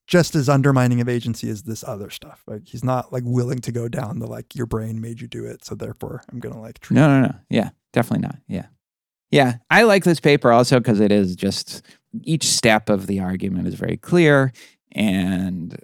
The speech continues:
Speaker 2: he will bite bullets, uh,
Speaker 1: Yeah.
Speaker 2: when he has to, but, um, like, I, I, this is kind of an, a nice model of making an argument.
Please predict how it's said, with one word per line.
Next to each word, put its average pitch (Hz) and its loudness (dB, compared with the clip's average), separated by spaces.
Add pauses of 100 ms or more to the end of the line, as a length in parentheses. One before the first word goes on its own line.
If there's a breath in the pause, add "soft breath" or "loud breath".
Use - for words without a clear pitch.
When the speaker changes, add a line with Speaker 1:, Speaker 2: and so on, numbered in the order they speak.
Speaker 2:
he 92 -8 (260)
will 107 0
bite 104 0
bullets, 107 2 (500)
uh, 95 0
Speaker 1:
Yeah. 120 0
Speaker 2:
when 92 -2
he 98 0
has 123 2
to, 110 0
but, 90 -6 (120)
um, 85 -8 (420 loud breath)
like, 92 -2
I, 95 -2
I, 92 -6 (100)
this 101 -6
is 95 -8
kind 95 -2
of 87 -8
an, 90 -4 (100)
a 95 -4
nice 98 -2
model 85 -6
of - -12
making 92 -4
an 90 -2
argument. 92 -4